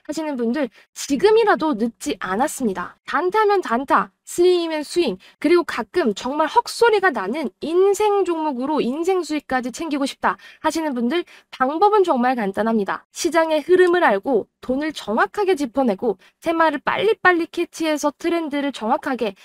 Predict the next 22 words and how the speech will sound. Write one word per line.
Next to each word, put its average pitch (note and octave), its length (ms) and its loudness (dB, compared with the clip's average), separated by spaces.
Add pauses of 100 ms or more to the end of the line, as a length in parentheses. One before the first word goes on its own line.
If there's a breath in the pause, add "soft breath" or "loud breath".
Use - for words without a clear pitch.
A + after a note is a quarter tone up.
(140 soft breath)
짚어내는 C4 760 2 (180)
그런 D4+ 320 4
사람을 F4+ 360 6
따라간다면 D4+ 720 2 (260 soft breath)
계좌 A3 540 2
수익을 G4 500 4
넘어서 G#3 560 2 (140)
인생 D4+ 440 -4
역전, F#3+ 440 0 (120)
경제적 C4+ 560 -2
자유까지 F#4 640 0
가능하다고 A#3 540 0
제가 A3+ 140 0
강조를 C4 460 0
드릴게요. F3+ 460 -2
자, E4 120 0
근데 G4 400 2
여기서 C#4 320 0
제일 B3 240 2
중요한 B3 400 -2
건 B3+ 140 -4
뭐다? A#3 320 0